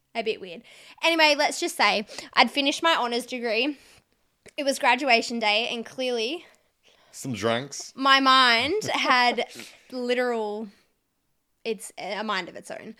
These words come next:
Speaker 1: And I got drunk. Were you drunk?
Speaker 2: Yeah.
Speaker 1: I think me, yeah, me and all my friends went to, what's that place at the top of the Star?
Speaker 2: Nineteen?
Speaker 1: Went to Bar nineteen or whatever it's called.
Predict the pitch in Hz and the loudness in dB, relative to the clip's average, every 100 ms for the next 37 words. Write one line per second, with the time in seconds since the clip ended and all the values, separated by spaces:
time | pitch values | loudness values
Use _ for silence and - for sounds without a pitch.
0 | - - - - 247 262 254 - 262 277 | -20 -20 -20 0 2 2 0 0 2 2
1 | 254 233 196 302 - - _ _ _ _ | -2 -2 -4 -6 -12 -20 _ _ _ _
2 | _ _ _ _ 294 311 415 - 453 571 | _ _ _ _ -4 -4 -4 -4 -4 -6
3 | - - - - - _ _ _ _ _ | -16 -20 -18 -18 -18 _ _ _ _ _
4 | _ 262 370 320 247 233 233 240 220 247 | _ -10 -6 -4 -2 -4 -2 -2 0 -2
5 | 302 311 285 285 226 226 - 220 220 220 | -2 0 -2 -2 -6 -6 -8 -10 -8 -6
6 | 208 202 247 269 180 - 226 233 - _ | -6 -6 -12 -10 -12 -8 -10 -10 -16 _
7 | _ - - _ - 233 208 - - - | _ -20 -20 _ -20 -18 -16 -12 -10 -12
8 | 262 117 131 _ - 247 277 254 220 214 | -14 -16 -18 _ -12 -10 -6 -6 -4 -4
9 | 220 214 214 202 208 233 214 214 208 208 | -2 -2 -4 -8 -8 -10 -10 -8 -8 -8
10 | - - - 196 254 | -8 -12 -16 -14 -14